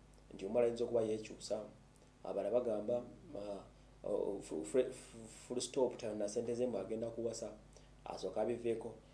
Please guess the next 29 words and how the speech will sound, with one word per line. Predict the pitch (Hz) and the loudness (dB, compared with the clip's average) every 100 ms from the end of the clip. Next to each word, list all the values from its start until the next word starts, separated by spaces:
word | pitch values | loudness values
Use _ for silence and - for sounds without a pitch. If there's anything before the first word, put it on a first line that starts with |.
| - - | -2 12
Era | 170 | 12
ka | 180 147 | 12 10
mbasome | 147 151 160 | 8 10 10
wano, | 165 135 - - 139 | 12 12 6 0 2
buli | 135 | 8
omu | 127 - | 8 10
ne | 165 | 8
kye | 165 | 12
yayogedde | 165 160 170 - - - - - - - - | 12 12 10 6 2 -2 -14 -16 -16 -18 -4
ku | - | 8
comments | 151 156 - | 10 10 6
zaffe | 131 156 | 6 6
eziri | 151 135 | 6 6
wano. | 113 123 - - - - - - - - - | 6 4 0 -10 -20 -20 -20 -20 -20 -20 0
Ah, | - 135 160 170 165 | 10 12 12 12 12
ono | 165 175 | 12 12
bamuyita | 202 208 | 12 10
Nakawesi | 202 202 202 208 190 - - - | 10 12 12 12 10 6 -2 4
De-, | 151 156 160 156 - - - - - - | 10 12 12 10 0 -14 -20 -20 -16 8
Nakawesi | 160 185 202 202 - | 8 12 10 10 8
Dennis. | 175 170 - - - - - - - - - - - - - - | 6 6 4 -2 -10 -14 -20 -20 -20 -20 -20 -20 -20 -20 -18 4
Yagambye | 135 156 165 160 | 8 8 8 6
kimu | 165 170 | 4 2
nti, | 160 - | 2 -4
"Ttiimu | - 160 139 | 0 2 4
nkuba | - 139 | 6 6
kyeyo | - 117 | 6 2
muli | 123 131 | 4 2
mutya, | 127 123 | 0 -4